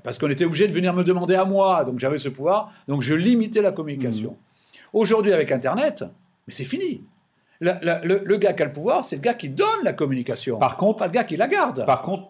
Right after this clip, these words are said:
Speaker 2: dés-,
Speaker 1: Comment ?
Speaker 2: désormais, le pouvoir, il est dans l'interprétation de cette information. Parce que comme tout est
Speaker 1: Ex-,
Speaker 2: disponible,
Speaker 1: ex-,
Speaker 2: il est
Speaker 1: exact,
Speaker 2: indispensable
Speaker 1: exact.
Speaker 2: de donner des, des clés aux gens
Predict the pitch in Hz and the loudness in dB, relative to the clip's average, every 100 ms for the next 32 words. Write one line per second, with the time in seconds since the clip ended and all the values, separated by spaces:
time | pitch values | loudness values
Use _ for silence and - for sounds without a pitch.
0 | - 117 135 208 339 131 120 117 139 180 | -16 0 2 2 2 0 2 0 2 0
1 | 127 127 143 160 123 110 135 180 175 - | -2 -4 -2 0 0 0 0 0 -2 -4
2 | 135 127 113 - 165 - _ _ _ _ | -10 -6 -8 -6 -10 -10 _ _ _ _
3 | _ _ _ 127 107 135 139 120 120 110 | _ _ _ -12 0 2 2 -2 -4 -4
4 | 107 104 - 110 - _ 120 - 160 - | -6 -6 -8 -14 -14 _ -4 -2 -2 0
5 | 247 180 202 170 139 101 123 117 160 185 | 0 -2 0 0 -2 -4 -2 -2 -4 -6
6 | 98 _ _ 131 131 - - 131 120 113 | -10 _ _ -4 -4 -14 -6 -2 0 -2
7 | 107 - 196 220 165 151 - 120 104 - | -6 0 4 4 2 -4 -4 -6 -4 -4
8 | 190 - - _ _ 113 117 117 120 120 | -6 -8 -18 _ _ -6 -2 0 0 0
9 | 113 110 107 - 113 113 113 170 214 233 | -2 -6 -6 -10 -8 -8 -6 0 0 0
10 | - _ _ _ 143 120 139 101 101 | -10 _ _ _ -6 -2 -2 -4 -8